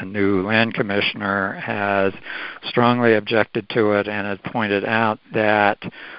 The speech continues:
uh, in fact, Holtec does not have the mineral rights at this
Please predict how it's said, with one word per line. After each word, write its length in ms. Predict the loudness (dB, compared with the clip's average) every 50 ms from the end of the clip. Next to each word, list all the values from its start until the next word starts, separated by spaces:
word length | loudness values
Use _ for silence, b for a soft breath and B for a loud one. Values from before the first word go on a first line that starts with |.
| B B _ -6
uh, 260 | -4 -2 -2 -4 -4 -4 -6
in 180 | -6 -6 -6 -8 0
fact, 320 | 2 2 4 4 2 0 0
Holtec 460 | 0 2 2 2 2 4 2 2 2 0 _
does 140 | -8 -8 -8
not 260 | -8 -6 -4 -4 -2
have 260 | -2 0 0 -2 -2
the 100 | -4 -8
mineral 520 | -2 0 2 4 4 4 4 2 0 0 -2
rights 360 | 0 0 0 0 -2 -4 -6 -8
at 160 | -8 -6 _
this 160 | -8 -8